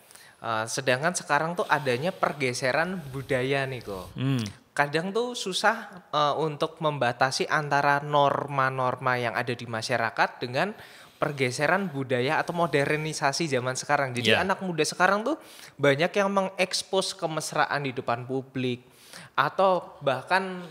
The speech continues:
Speaker 1: eh, saling ber-, apa, ber-, m-, apa, menunjukkan rasa cintanya yang berlebihan seperti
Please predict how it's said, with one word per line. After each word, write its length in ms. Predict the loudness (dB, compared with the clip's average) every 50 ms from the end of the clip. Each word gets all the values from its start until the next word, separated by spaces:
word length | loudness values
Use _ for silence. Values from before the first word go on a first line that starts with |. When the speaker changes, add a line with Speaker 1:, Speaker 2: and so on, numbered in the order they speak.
| -16 -20 -18 -10
Speaker 1:
eh, 500 | -4 0 2 2 2 2 2 2 0 -2 -4 -8 -10 -16 -20 -18
saling 420 | -14 -2 2 4 4 4 2 0 -6 -6 -6 -8 -8 -8 -6
ber-, 480 | -2 -2 -2 -2 -2 -4 -6 -8 -10 -14 -18 -20 -20 -20 -20 -20 -20 -20 -20 -20 -20 -18 -8
apa, 460 | -4 -4 -4 0 0 0 0 0 -2 -8 -14 -20 -20 -20 -20 -20 -20 -20 -20 -20 _ -2
ber-, 420 | 0 2 2 2 2 0 -2 -4 -8 -12 -18 -20 _ _ _ _ _ _ _ _ _ _ _ _ _ _ _ _ _ _ _ _ _ -12
m-, 100 | -6 0
apa, 340 | 4 8 8 8 8 6 2 0
menunjukkan 640 | 2 4 4 4 4 2 0 0 4 4 4 6
rasa 300 | 6 6 6 6 6 4 2
cintanya 460 | 2 0 0 2 4 4 4 4 0
yang 120 | 0 0 0
berlebihan 840 | 0 0 2 0 -2 0 0 0 0 2 4 4 4 4 2 0
seperti 400 | -6 -8 -8 -8 -6 -6 -6 -6